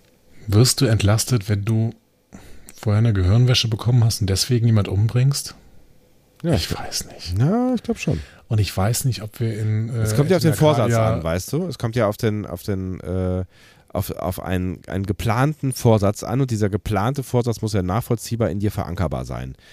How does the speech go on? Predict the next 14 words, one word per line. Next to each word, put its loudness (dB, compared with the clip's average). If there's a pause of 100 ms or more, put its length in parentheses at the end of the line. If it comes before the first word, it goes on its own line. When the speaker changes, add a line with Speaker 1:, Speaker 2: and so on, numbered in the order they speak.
(200)
Speaker 2:
Also -4
wenn, -2
wenn -2
du 0
unter 0
Druck 0
gesetzt 0
wirst, -2
äh, -2
von -6
jemandem, -4
jemanden -2
zu -6
töten, -2